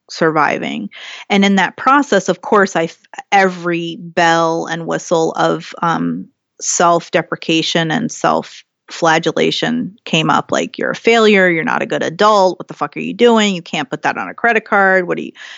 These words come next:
you know, whatever all that stuff is. And, um, through that process, I realized, well, let me just try to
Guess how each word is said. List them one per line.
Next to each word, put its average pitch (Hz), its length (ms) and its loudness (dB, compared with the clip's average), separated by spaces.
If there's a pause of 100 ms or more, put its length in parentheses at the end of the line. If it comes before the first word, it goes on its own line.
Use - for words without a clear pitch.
(120)
you 196 80 2
know, 175 120 2
whatever 175 420 0
all 62 100 -2
that - 160 -4
stuff - 260 -8
is. 73 200 -6 (580)
And, 190 260 4
um, 180 400 0 (720)
through 277 360 2
that 240 200 0
process, 220 460 0
I 185 60 0
realized, 190 560 2
well, 190 160 -2
let 214 120 2
me 277 180 2
just 196 460 0 (180)
try 185 640 2 (240)
to 170 760 2